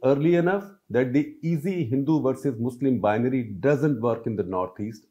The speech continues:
as in the Hindi heartland or even West Bengal. Similarly, it realized that its agenda of cow protection was a liability in the Northeast. It offended people because for them,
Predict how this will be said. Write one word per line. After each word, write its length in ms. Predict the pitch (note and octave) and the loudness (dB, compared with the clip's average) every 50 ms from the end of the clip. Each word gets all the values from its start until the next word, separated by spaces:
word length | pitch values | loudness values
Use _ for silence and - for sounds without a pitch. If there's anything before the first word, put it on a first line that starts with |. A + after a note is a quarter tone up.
| - - | -8 -4
as 200 | C3 C3 A#2 C3+ | -4 -2 -2 -2
in 120 | B2+ A#2+ | -4 -4
the 100 | A2 G#2+ | -4 -4
Hindi 300 | F#2+ G#2 G#2+ G2+ A#2+ A#2 | -4 -4 -4 -2 -2 -2
heartland 500 | G2 G#2+ A2 A2 - C3+ D3 E3 E3+ E3 - _ _ _ - _ _ - | 0 0 -2 0 0 -2 -2 -2 -2 -6 -10 _ _ _ -20 _ _ 2
or 220 | - G#3+ A3+ F#3+ | 6 6 6 6
even 340 | F3 E3 D3+ E3 E3+ D#3+ - - - _ _ _ _ - | 4 2 2 2 0 0 -2 -8 -18 _ _ _ _ -12
West 440 | A2 G#2 G2+ A2+ D3+ D3 D3+ - - | -10 -6 4 6 6 6 6 2 0
Bengal. 520 | B2 A#2 A2 F#2+ F2+ E2 D2+ D2+ D#2+ D#2+ _ _ _ _ _ _ _ _ | 0 0 2 2 0 0 0 -2 -6 -12 _ _ _ _ _ _ _ _
Similarly, 560 | - - F3 G3 G3 F#3+ G3 F3 E3+ F3+ F#3 E3 - | -4 0 4 4 6 6 6 6 6 4 2 2 2
it 160 | D3+ C#3+ - D3 | 0 0 2 4
realized 500 | C#3+ C3+ B2+ B2+ B2 B2 C3+ C3+ C3 C#3+ | 6 6 8 8 6 6 4 2 2 -2
that 140 | B2+ A2+ | -2 -2
its 180 | B2 A#2+ - - - | -4 -8 -10 -10 -6
agenda 380 | A#2+ A#2 A2 B2 A#2+ B2 B2+ C#3 | -4 0 2 2 2 6 6 6
of 220 | C3+ C3+ - - | 6 6 2 2
cow 200 | - A#2 A#2 B2+ | 4 6 6 6
protection 580 | B2 - G2+ - A#2 G#2 - - - C3 B2 B2 | 4 0 -4 -2 -2 -4 -4 -4 -4 -2 -2 0
was 180 | A#2 A2+ G#2 | 0 0 2
a 60 | A2+ G#2+ | 2 2
liability 560 | G2+ G2 G2 F#2 F#2 F#2 A#2 B2 B2 B2 D3 | 2 2 0 0 -2 -2 -2 -2 0 0 0
in 100 | C3+ A#2+ | 2 2
the 80 | B2+ | 0
Northeast. 560 | A#2 A#2 A2+ A#2 A2+ - - D3 D#3+ E3 D#3+ - - | 2 2 2 0 0 -2 -4 -4 -4 -4 -4 -10 -12
It 120 | - A#2+ - - - | -14 -14 -12 -6 -6
offended 500 | A#2 - - - C#3 D3+ E3 D#3 E3+ E3 E3 - | -6 -6 -2 2 2 4 4 4 2 2 0 -2
people 300 | - A#2+ B2 - - E3 | -2 -4 -2 0 -2 -2
because 420 | D#3+ C3+ C3+ B2+ - C#3+ C#3 C#3 - - | -2 -2 -4 0 2 2 2 2 0 -2
for 220 | B2+ G#2+ F2 F#2 | -2 -2 -2 0
them, 280 | C3+ D#3+ F#3+ G3 G3 | 2 2 2 0 -2